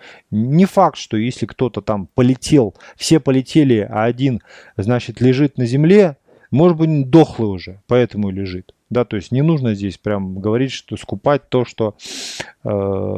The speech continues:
то, что не полетело. Не факт, что оно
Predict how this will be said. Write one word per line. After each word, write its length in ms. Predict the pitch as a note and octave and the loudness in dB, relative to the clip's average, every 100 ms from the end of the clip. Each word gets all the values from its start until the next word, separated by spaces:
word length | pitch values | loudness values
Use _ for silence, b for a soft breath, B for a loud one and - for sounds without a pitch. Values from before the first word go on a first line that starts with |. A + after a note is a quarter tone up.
| G2+ G2+ G2+ G2+ | -6 -8 -10 -6
то, 120 | C3+ B2+ | -4 -4
что 180 | - | -2
не 140 | A#2+ B2 | -2 -2
полетело. 560 | A#2 A2 - G#2 F#2 | -2 -6 -6 -8 -8
Не 160 | F2+ A2+ | -6 -6
факт, 260 | - C#3+ - | -2 -4 -4
что 200 | - G2+ | -6 -2
оно 280 | A2 A2 | -2 -4